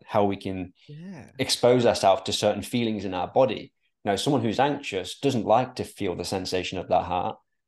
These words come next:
Speaker 2: No.
Speaker 1: or doesn't like to feel the sensation of the breathing because it makes them more anxious.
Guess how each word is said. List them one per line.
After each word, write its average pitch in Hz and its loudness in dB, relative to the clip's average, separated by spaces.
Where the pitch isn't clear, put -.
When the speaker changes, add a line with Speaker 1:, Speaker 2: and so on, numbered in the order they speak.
Speaker 2:
No. 127 -6
Speaker 1:
or 107 8
doesn't 110 4
like 107 4
to - -16
feel 113 -2
the 107 -2
sensation 107 0
of 92 -4
the 101 -6
breathing 120 2
because 95 -4
it 104 -2
makes 104 -2
them 92 -10
more 95 -2
anxious. - -4